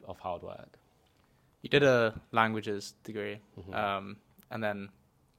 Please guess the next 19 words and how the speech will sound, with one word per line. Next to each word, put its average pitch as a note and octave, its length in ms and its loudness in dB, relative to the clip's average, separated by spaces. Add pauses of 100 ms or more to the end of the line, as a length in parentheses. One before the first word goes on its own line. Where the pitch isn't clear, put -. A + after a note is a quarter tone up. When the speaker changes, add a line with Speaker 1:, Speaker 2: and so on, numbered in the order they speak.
(320)
Speaker 2:
obviously C3 280 -4
worked A#2 220 0
at A#2 80 -6
L'Oreal, A2 380 2
and G#2+ 140 -6 (600)
it - 80 -12
seems C#3+ 200 -2
that C#3+ 100 0
everything B2+ 280 -2
you A#2 80 -6
know A2+ 160 0
about G2+ 200 -2
business G2+ 340 -8
you've G2 260 -12
sort - 220 -12
of - 60 -18 (240)
s-, - 220 -14
is G#2 120 -10
self-taught. G#2 560 -6